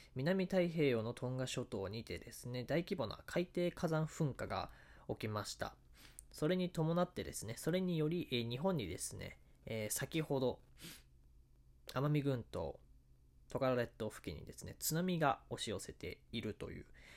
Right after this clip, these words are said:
えー、状態でございました。そして今も、えー、日本列島の沿岸部全域に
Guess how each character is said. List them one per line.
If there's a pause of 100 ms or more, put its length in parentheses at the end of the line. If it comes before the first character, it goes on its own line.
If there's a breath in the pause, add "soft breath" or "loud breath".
(120 loud breath)
え
ー、
状
態
で
ご
ざ
い
ま
し
た。
そ
し
て
今
も、 (100)
え
ー、
日
本
列
島
の
沿
岸 (100)
部
全
域
に